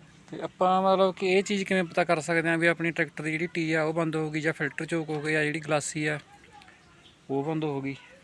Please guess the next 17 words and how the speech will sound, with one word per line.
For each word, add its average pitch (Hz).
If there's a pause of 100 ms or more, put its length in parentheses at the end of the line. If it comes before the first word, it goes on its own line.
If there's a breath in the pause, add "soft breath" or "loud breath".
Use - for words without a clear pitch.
(1040)
ਤੇ 156
ਪਿਛਲੇ 165
ਐਤਵਾਰ 175
ਤੁਹਾਨੂੰ -
ਆਖਿਆ 165
ਸੀ 165
ਵੀ 170
ਅਗਲੇ 165
ਐਤਵਾਰ 160
ਆਪਾਂ 160
ਇਹਦਾ 160 (1500)
ਤੁਹਾਨੂੰ 170 (100)
ਫੁੱਲ 165 (140)
ਵੀਡੀਓ 156
ਬਣਾ 160
ਕੇ 151
ਦੱਸਾਂਗੇ। 147